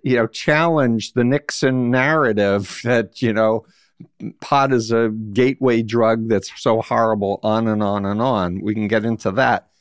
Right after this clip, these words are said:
But before I ask you to speak, I also want to reference another book that I read of yours called Free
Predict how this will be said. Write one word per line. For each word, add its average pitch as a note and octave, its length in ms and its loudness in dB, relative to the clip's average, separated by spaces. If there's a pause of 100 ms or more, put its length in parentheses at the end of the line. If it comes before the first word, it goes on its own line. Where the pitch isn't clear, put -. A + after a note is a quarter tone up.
(300)
But A#2 220 -2
before G3+ 640 0
I D3+ 380 -2
ask E3+ 300 0
you D3+ 100 4
to C3 140 0
speak, E3+ 420 0
I C3 140 2
also D3 500 0
want C3 280 2
to A#2+ 80 2
reference B2 560 0
another C3 500 2
book G2+ 380 -2
that G2 180 2
I F#2+ 100 4
read G2 320 2
of F#2 180 0
yours F#2+ 720 0 (580)
called A#2 360 0 (100)
Free B2 560 0